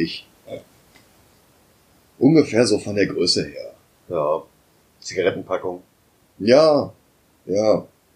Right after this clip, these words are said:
Speaker 1: Und auf dieses Ding kann er halt sämtliche Festplatten aus Lex Luthors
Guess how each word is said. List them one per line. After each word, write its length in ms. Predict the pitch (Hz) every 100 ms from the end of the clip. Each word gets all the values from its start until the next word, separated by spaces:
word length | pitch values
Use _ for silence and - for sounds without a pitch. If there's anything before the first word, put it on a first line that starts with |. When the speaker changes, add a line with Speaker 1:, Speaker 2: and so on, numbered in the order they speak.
| _ _ _ _ _ _ _
Speaker 1:
Und 320 | 110 113 - - _ _ _
auf 260 | - 113 -
dieses 340 | 131 143 120
Ding 360 | 117 120 131 131
kann 200 | 110 131
er 200 | 110 92
halt 300 | 104 104 -
sämtliche 540 | 95 110 - 117 135
Festplatten 720 | 117 - 101 - - 101 107 -
aus 260 | 92 95
Lex 240 | 95 95 90
Luthors 760 | 101 107 98 98 - - -